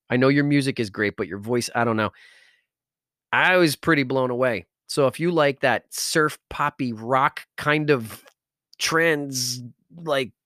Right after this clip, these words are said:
I don't even know what, I don't even know. I don't even know what, it, there's not really a genre to put this in.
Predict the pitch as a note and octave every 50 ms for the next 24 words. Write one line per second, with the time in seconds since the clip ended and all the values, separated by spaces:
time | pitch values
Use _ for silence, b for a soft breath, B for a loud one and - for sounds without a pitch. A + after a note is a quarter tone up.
0 | _ _ - E3+ _ _ _ _ _ _ _ _ - A#2 A2 D3 D#3+ D#3 D#3 C#3+
1 | D3 C#3+ C#3+ C#3+ C#3+ C#3+ C#3 - A#2 F2+ G2 C3+ E3+ F#3 F#3 D#3+ D#3+ D#3 E3+ E3+
2 | B2 F2+ C#3+ E3 E3 D#3+ D#3 D#3 D3+ D3+ D3 C#3 B2+ C3 C#3 B2+ C3 C#3+ C#3 C3
3 | D#3+ F3 F#3+ E3+ F3+ F3 D3+ C3+ A#2 A2 C3+ C3 E3 E3 C3+ A2+ G#2+ - - F3+
4 | - - A2+ - - F#2 D#2 D2